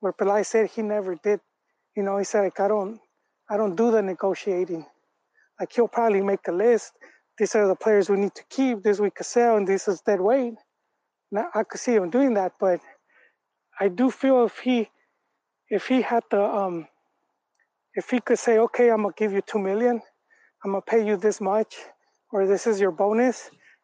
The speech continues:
I think at that point they're giving them too much power. You know, it's, it's, it's, uh,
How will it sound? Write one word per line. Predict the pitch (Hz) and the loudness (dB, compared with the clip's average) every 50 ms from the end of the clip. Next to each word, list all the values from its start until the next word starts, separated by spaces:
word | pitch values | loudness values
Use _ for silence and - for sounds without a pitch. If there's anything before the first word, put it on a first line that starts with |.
| _ _ _ - | _ _ _ -6
I | - - | -6 -4
think | - - 254 240 - | -2 -2 -2 -2 -2
at | 202 185 175 | -4 -2 -2
that | 214 214 - - | -2 -4 -4 -4
point | - 226 202 190 185 240 - _ _ _ _ _ _ _ _ _ _ _ _ _ _ _ _ _ _ - | -4 -4 -2 -2 -6 -8 -10 _ _ _ _ _ _ _ _ _ _ _ _ _ _ _ _ _ _ -2
they're | 220 190 | -2 0
giving | 175 240 247 233 226 208 | 2 0 2 2 2 0
them | 196 185 165 - | 0 -2 -4 -6
too | - - 220 | -4 -4 -4
much | 202 185 - - - - | -2 -4 -6 -8 -10 -8
power. | - 185 196 202 185 160 170 | -4 -2 0 0 0 0 -2
You | 165 170 | -4 -4
know, | 170 175 185 196 | -4 -4 -4 -6
it's, | 196 - - - - - - - - _ _ _ _ - _ _ _ _ _ _ | -6 -6 -8 -16 -16 -16 -18 -18 -20 _ _ _ _ -20 _ _ _ _ _ _
it's, | 196 190 170 - - - - - | -2 -2 -2 -4 -10 -20 -8 -4
it's, | 381 339 202 190 175 - - | -4 -2 0 -2 -4 -2 -4
uh, | 220 196 185 175 175 165 | -4 -4 -4 -4 -6 -8